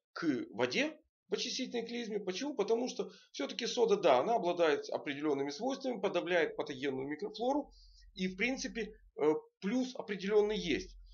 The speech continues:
Но сода все-таки не может не действовать на слизистую кишечника. А слизистая кишечника — это достаточно такая очень интересная конструкция, когда снижается местный иммунитет, развивается очень неприятное заболевание,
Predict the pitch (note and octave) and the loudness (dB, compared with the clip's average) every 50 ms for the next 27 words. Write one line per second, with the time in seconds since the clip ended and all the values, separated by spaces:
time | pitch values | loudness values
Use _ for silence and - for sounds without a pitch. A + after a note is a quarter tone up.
0 | - - - E3+ E3 B2+ - - C4 C#4+ B3 B3+ - - A3 F#3+ A3 F#3+ F#3 G#3 | -16 -8 -2 2 2 2 2 0 -4 -2 -2 -2 -4 -4 -6 -6 -6 -6 -6 -4
1 | G#3+ A3 G#3 G3 F3 C3 C3 C3+ - D3+ C#3 B2+ C3 C3 A2+ F#2+ - - A2 A2 | -2 0 2 2 2 2 0 -4 -6 -10 -8 -4 -4 -4 -4 -4 -6 -8 -8 -8
2 | A2 - B2+ B2 A#2 G#2 - - C#3 B2+ G#2+ G#2 F#2+ - A#2 A2+ - - - - | -6 -2 0 0 0 0 -2 -4 -8 -8 -8 -8 -10 -12 -12 -14 -8 -4 -2 0
3 | C#4 D4 C#4+ - D#4 - - D4 D4 - _ _ _ _ _ _ - - C3+ C#3+ | 0 0 -2 -2 -4 -4 -4 -4 -6 -8 _ _ _ _ _ _ 0 2 2 2
4 | C#3+ - G#3+ A3 G3+ - G3+ G3 F#3 G3 F#3+ - B3 B3+ B3 - B3+ G#3+ - G#3+ | 2 0 -4 -6 -2 0 0 0 2 0 -2 0 0 0 -2 -2 -6 -4 -2 -2
5 | F#3 F#3 E3+ D3+ D3+ D3 - F#3+ F#3+ G3 F#3+ G3 F3+ F3 D#3+ - F3+ F3+ F3 F3 | -2 -2 -4 -8 -8 -6 -4 -2 -2 -2 -4 -6 -8 -8 -4 0 2 2 2 0
6 | F3+ - - - - - F#3 F#3+ G3+ F#3 F#3 F#3 E3+ D#3+ D3+ C3+ - C#3 B2 A#2+ | -2 -10 -20 -16 -10 -6 -2 0 0 0 2 4 6 6 6 6 4 2 0 0
7 | D3+ C#3 B2+ B2+ - G#3 B3+ G#3 - - A3+ G3+ C#3+ D3+ C#3+ C3 D#3 D3 D3 - | 0 -2 -2 0 -2 -2 -2 -2 -2 2 2 2 2 0 -4 -2 -2 -2 0 0
8 | E3+ C#3 C3+ D3 C3 A#2 A#2 A#2 C3+ C3+ C3+ C3 B2 B2+ - D3 D#3 E3+ F3 - | -4 -2 0 2 2 2 2 0 -2 -4 -2 -4 -4 -6 -6 -6 -4 -4 -4 -4
9 | C#4 D4 C#4+ - _ _ _ _ _ _ - - D3 D3 G3 A3+ B3 - A#3 - | -4 -6 -6 -8 _ _ _ _ _ _ -8 -6 -4 0 4 4 4 4 4 2
10 | G3 G3 F#3 F#3 E3 D3+ D3+ C#3+ - D3+ C3+ C3 - C3 B2+ B2 C#3 - C3+ D3 | 2 2 0 0 -2 -4 -4 -2 2 2 2 2 2 0 -2 0 0 0 2 2
11 | E3 F3 G#3 A#3+ B3 C4 B3+ B3+ | 2 2 2 2 2 -2 -4 -6